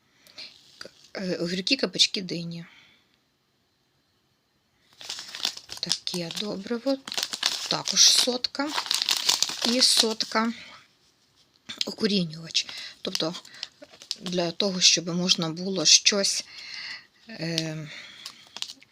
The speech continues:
розводити, може, пасинками розводити, треба буде щось укорінювати.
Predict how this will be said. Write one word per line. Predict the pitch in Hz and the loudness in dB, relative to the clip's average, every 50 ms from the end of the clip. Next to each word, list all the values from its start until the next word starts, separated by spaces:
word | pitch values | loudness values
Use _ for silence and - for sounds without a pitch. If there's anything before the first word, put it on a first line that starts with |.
| _ - - - - - 180 | _ -20 -20 -8 -4 -2 -2
розводити, | 175 180 170 160 175 175 185 208 208 226 214 - - - 180 175 180 185 - - - _ _ _ _ _ _ _ _ _ _ _ _ _ _ _ _ _ _ _ _ _ _ - | 0 0 0 0 0 0 0 -2 0 -2 -2 -2 0 -2 -2 -2 -2 -6 -8 -10 -14 _ _ _ _ _ _ _ _ _ _ _ _ _ _ _ _ _ _ _ _ _ _ -12
може, | 180 170 160 - 165 | -4 0 2 2 2
пасинками | - - 147 151 170 - - 185 185 185 - - 165 165 165 | 0 -2 -2 -2 0 2 2 2 0 0 -4 -6 -6 -4 -4
розводити, | 165 160 160 - 170 156 156 156 156 151 - - | -4 -4 -4 -4 -4 -4 -4 -4 -4 -6 -6 -6
треба | 147 - 143 143 143 143 151 | -6 -4 -4 -4 -4 -6 -8
буде | - 147 143 131 | -10 -8 -4 0
щось | 139 - - - - - - - - - - - - - - - - | 2 4 4 2 0 -2 -4 -6 -6 -8 -10 -16 -16 -14 -14 -12 -8
укорінювати. | - 185 165 170 190 202 202 185 165 160 - - - 151 | -4 -2 0 2 2 4 4 4 2 2 2 0 0 0